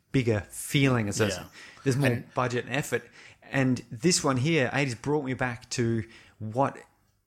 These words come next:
Speaker 1: you know, that's what T V shows and movies were like in the
Speaker 2: Mm.
Speaker 1: eighties.
Speaker 2: Yeah, yeah, yeah,
Speaker 1: That's why, and
Speaker 2: definitely.
Speaker 1: that's why Star Wars was such a hit, because it's so visually different.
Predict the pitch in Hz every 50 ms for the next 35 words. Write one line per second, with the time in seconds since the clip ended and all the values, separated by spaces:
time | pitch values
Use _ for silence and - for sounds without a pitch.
0 | _ _ _ _ _ 156 135 123 120 110 110 135 147 165 - - - 131 123 131
1 | 139 - - - - - 135 131 127 131 117 - 135 117 107 113 107 110 123 127
2 | 123 117 107 - - 101 98 98 104 113 127 131 123 - - 110 107 131 - 113
3 | 120 113 104 98 92 - - - 202 220 220 190 196 202 147 98 90 - - _
4 | - 139 180 165 139 151 131 151 - 147 156 165 170 160 - 151 135 120 - -
5 | 147 135 147 156 143 131 123 117 104 104 110 - - - - 147 120 - - -
6 | - - - _ _ _ _ _ - 95 - - - 175 - - - 131 - -
7 | 123 113 - - - - - - - - - _ _ _ _ _ _ - 147 135
8 | - - - - - - - 147 139 147 147 131 110 104 101 120 143 151 131 135
9 | 131 120 117 110 101 98 127 165 165 - - 104 - - -